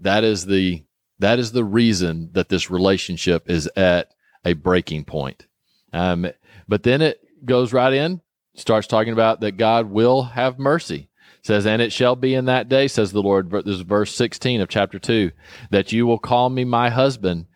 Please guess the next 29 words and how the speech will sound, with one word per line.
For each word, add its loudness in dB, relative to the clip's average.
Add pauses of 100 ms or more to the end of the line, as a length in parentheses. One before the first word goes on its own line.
(160)
and -2
no 2
longer 0
call 0
me -2
my -2
master. -6 (380)
For 2
I 4
will 0
take 0
from -4
her -2
mouth 0
the -2
name 0
of 0
the 0
Baals, 2
and -6
she -2
shall 0
be 2
remembered 0 (300)
by 4
their 2
name 2
no 2
more." -4